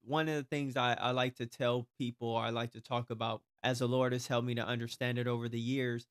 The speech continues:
is yes, you have God's commandments, especially, uh, for us Christians, you have the Old Covenant commandments, and then you have the New Covenant commandments, which are complementary at times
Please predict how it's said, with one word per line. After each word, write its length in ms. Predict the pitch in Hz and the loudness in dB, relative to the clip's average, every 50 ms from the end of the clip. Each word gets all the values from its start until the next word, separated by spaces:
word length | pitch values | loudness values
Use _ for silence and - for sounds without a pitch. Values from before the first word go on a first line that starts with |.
| _ _ _ _ _ - | _ _ _ _ _ -2
is 360 | - 131 127 123 117 113 - _ | 2 4 4 2 2 -2 -8 _
yes, 520 | - 127 127 143 143 143 147 143 - - - _ _ _ _ | -4 0 2 4 4 4 4 2 -2 -6 -16 _ _ _ _
you 120 | - 131 | -2 -2
have 280 | 131 135 131 123 123 120 | 0 2 2 0 0 2
God's 380 | 117 127 123 127 120 - - - | 2 2 2 2 0 -2 -6 -12
commandments, 1000 | - - - 123 120 123 135 135 139 135 135 127 123 120 117 110 - - - - _ _ _ _ _ _ | -12 -8 -6 -2 -2 0 0 0 0 0 0 -2 -2 -4 -4 -6 -10 -16 -20 -20 _ _ _ _ _ _
especially, 800 | - 117 - - 147 143 135 - - 139 127 131 131 127 123 123 _ _ _ _ - | -8 -8 0 2 2 2 2 2 -2 -2 0 0 2 0 0 -2 _ _ _ _ -2
uh, 120 | 117 123 | -2 -2
for 200 | 120 - 135 131 | 0 2 2 4
us 160 | 127 127 - | 4 2 0
Christians, 460 | - - - 135 127 - 131 123 117 117 | -4 -2 -2 -2 -2 -2 -4 -4 -4 -2
you 100 | 123 123 | -2 0
have 300 | 127 123 120 123 117 117 | 2 4 2 2 2 0
the 120 | 120 104 | 0 2
Old 220 | 95 131 131 123 | 2 2 2 0
Covenant 480 | - - 139 127 123 131 127 123 113 - | -2 -2 -2 -2 -2 -2 -4 -4 -6 -8
commandments, 640 | _ - 123 120 120 120 120 120 117 107 - - - _ - | _ -6 -2 -2 -2 -2 -2 -4 -6 -8 -10 -16 -20 _ -6
and 140 | - 123 113 | -4 -2 0
then 160 | 123 123 127 | 0 0 0
you 60 | 127 | 2
have 180 | 127 123 120 113 | 0 0 0 0
the 80 | 117 | 0
New 160 | 120 127 131 | 0 0 -2
Covenant 480 | 123 - 139 127 120 123 123 117 107 - | -2 -2 -2 -2 -2 -2 -2 -4 -6 -6
commandments, 640 | - 120 117 113 113 117 113 113 117 - - - - | -6 -6 -4 -2 -2 -4 -4 -6 -8 -10 -14 -12 -6
which 380 | 123 120 117 113 - - - - _ _ _ _ _ _ _ - | -2 -2 -2 -2 -2 -6 -10 -12 _ _ _ _ _ _ _ 0
are 560 | 120 120 117 117 113 113 113 110 107 113 - _ _ | 2 4 4 4 4 2 2 0 -2 -4 -8 _ _
complementary 840 | - 143 127 127 127 120 113 113 117 127 139 147 147 151 139 139 135 | -4 -4 -2 -2 -2 -2 -2 0 0 0 2 2 0 0 0 0 0
at 180 | 127 120 113 | 0 0 -2
times 560 | - - - 127 127 127 127 127 123 120 120 | -4 -8 -6 -4 -2 -2 0 -2 -2 -4 -6